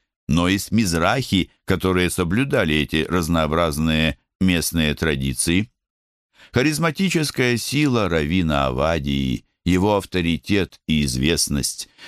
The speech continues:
его высокое положение в качестве главного раввина, а также многочисленные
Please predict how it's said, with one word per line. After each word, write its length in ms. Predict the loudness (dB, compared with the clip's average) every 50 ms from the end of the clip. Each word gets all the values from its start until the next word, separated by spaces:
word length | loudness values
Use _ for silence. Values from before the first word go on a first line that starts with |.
| -4 0
его 240 | 2 2 2 2 2
высокое 540 | 2 0 0 0 -2 -2 0 0 0 0
положение 720 | 0 0 -2 -2 0 0 0 0 0 0 2 2 0 0
в 60 | -2 -2
качестве 560 | -4 -4 -2 -2 -2 -4 -4 -2 -2 -2 -2
главного 600 | 0 0 0 0 0 0 0 -2 0 0 0 0
раввина, 580 | 0 -2 -2 -2 -2 0 0 0 0 0 -2 -4 _ _ _ _ _ _
а 120 | -2 -2 0
также 420 | 0 0 0 0 0 0 0 0
многочисленные 1120 | 0 0 0 0 0 0 0 0 -2 -2 -2 -2 -2 0 0 2 2 2 2 2 0 0